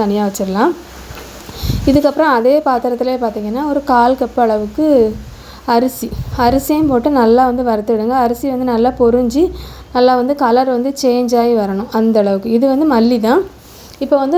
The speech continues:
நம்ம வந்து அரிசி வறுத்தாச்சு. வறுத்த அரிசியை வந்து பார்த்திங்கன்னா, அது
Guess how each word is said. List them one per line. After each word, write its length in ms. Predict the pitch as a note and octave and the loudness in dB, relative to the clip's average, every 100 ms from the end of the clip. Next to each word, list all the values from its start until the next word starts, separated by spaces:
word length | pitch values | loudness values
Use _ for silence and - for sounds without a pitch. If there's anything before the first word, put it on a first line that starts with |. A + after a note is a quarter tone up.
| F4 | 0
நம்ம 200 | C4+ C4 | 0 0
வந்து 140 | C4 D4+ | 2 2
அரிசி 240 | B3 B3+ D4 | 2 0 -2
வறுத்தாச்சு. 420 | A#3+ A3+ A3+ G#3 D#4+ | -2 -2 -4 -2 -2
வறுத்த 240 | C4+ A#3+ D4+ B3+ | 0 0 2 2
அரிசியை 340 | A#3 A#3 C#4+ C4+ | 0 0 0 2
வந்து 120 | B3+ | 0
பார்த்திங்கன்னா, 440 | B3 A3+ A3 A3 D4 G4 - - - - - | -2 -4 -4 -2 -2 -4 -8 -20 -20 -16 -2
அது 120 | A#3+ | 0